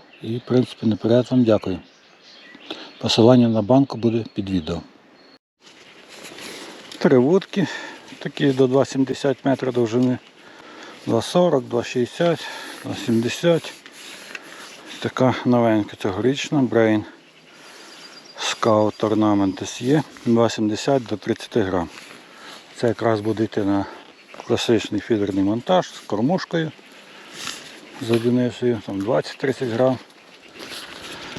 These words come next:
Зараз ці всі вудочки треба зібрати. Що може клювати? Верхоплавка, звісно.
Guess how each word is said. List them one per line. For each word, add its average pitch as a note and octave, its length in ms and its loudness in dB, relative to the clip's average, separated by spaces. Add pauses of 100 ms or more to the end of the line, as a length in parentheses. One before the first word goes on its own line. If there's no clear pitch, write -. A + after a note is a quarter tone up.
(200)
Зараз B2 220 -2
ці - 120 -8
всі B2 180 0
вудочки A#2 400 0
треба G#2+ 340 0
зібрати. A#2 600 2 (1500)
Що - 200 2
може A2 200 4
клювати? G2+ 400 -2
Верхоплавка, F#3 640 2
звісно. E3 440 -2